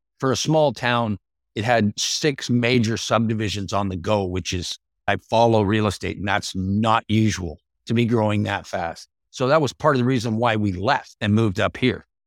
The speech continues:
I was thinking, "Let's just get the heck out of Dodge where it's nice and quiet."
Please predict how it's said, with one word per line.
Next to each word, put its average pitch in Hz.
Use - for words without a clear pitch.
I 135
was 151
thinking, 123
"Let's 139
just -
get 139
the -
heck 170
out 143
of 110
Dodge 101
where 110
it's 101
nice 123
and 139
quiet." 107